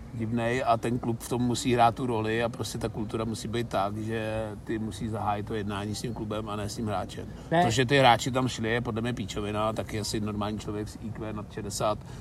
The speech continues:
Speaker 1: by to vyhodnotil, že to asi úplně nebude dobrý. Nevím teda, jestli to vyfotil někdo mimo Natálky, myslím si, že jako asi, i kdyby tu fotku nezveřejnila Natálka, tak jestli zveřejní někdo jiný.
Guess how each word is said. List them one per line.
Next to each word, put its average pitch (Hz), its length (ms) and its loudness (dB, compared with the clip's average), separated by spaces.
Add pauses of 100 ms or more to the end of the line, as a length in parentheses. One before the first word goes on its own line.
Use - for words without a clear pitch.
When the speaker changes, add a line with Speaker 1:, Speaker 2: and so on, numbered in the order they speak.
(180)
Speaker 1:
by 113 100 0
to 110 140 0
vyhodnotil, 104 500 0
že 107 100 -4
to 117 160 -6
asi - 180 -4
úplně 104 260 2
nebude 104 300 0
dobrý. 92 400 -4 (640)
Nevím 107 300 0
teda, 110 360 4
jestli 107 320 0
to 107 100 -4
vyfotil 104 440 -4
někdo 104 220 -4
mimo 104 240 -2
Natálky, 98 460 -2
myslím 101 300 -4
si, 101 160 -4
že 104 120 -4
jako 107 360 -4
asi, 101 340 -4 (360)
i - 100 -2
kdyby 107 200 0
tu 113 200 -4
fotku 107 320 -4
nezveřejnila 110 580 0
Natálka, 107 400 0
tak 101 180 -6
jestli 104 240 -4
zveřejní 110 380 0
někdo 110 220 2
jiný. 101 400 -2